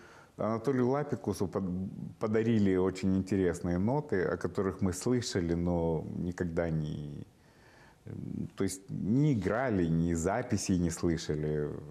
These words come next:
э, французского композитора Оливье Мессиана.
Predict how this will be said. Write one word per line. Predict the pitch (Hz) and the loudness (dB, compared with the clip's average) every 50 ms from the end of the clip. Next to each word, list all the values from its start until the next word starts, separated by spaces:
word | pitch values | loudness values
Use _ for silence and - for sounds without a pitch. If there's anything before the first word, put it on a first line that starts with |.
| - - - | -10 -6 -4
э, | - 76 80 80 80 - - | -4 -4 -4 -4 -8 -10 -8
французского | - - 101 101 - 107 98 - 104 90 90 | -4 -2 -2 -2 -2 -4 -2 -2 -2 -2 -2
композитора | - - 90 85 95 87 85 90 82 - 85 80 82 | -2 -2 -2 -2 -2 -2 0 -2 -2 0 0 2 2
Оливье | 82 82 82 80 85 85 | 2 2 2 2 0 0
Мессиана. | 82 82 80 82 - - 110 120 143 170 175 | 0 0 -2 -4 -4 -4 -4 -2 -2 -4 -6